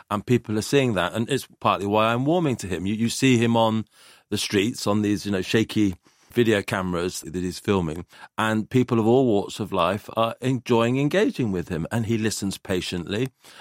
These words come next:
He generally seems to try and understand the point that they're making and respond to it, and he's talking about concepts like beauty and tradition and a peculiar character in Britain. And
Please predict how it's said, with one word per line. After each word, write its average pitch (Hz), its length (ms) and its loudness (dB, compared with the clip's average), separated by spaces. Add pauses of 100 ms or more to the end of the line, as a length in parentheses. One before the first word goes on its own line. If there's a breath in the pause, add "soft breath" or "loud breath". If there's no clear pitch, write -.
(120)
He 110 120 -2
generally 123 420 2
seems 110 300 2
to - 100 -8
try 110 240 0
and 101 120 -4 (100)
understand 104 600 0
the 92 40 -6
point 98 280 -2
that 87 80 -8
they're 92 120 -2
making 87 520 -6
and 90 240 -4
respond 87 480 -4
to - 100 -10
it, - 160 -6 (540 loud breath)
and 113 200 0
he's 123 160 -4
talking 147 380 0
about 92 320 -2
concepts - 640 -2
like 85 180 -2 (160)
beauty 107 640 0
and 82 200 -6
tradition 104 760 -4 (400 loud breath)
and 92 420 0 (320 soft breath)
a 85 80 -2
peculiar 113 640 2
character 110 720 0
in 98 300 0
Britain. 107 520 0
And 101 140 -2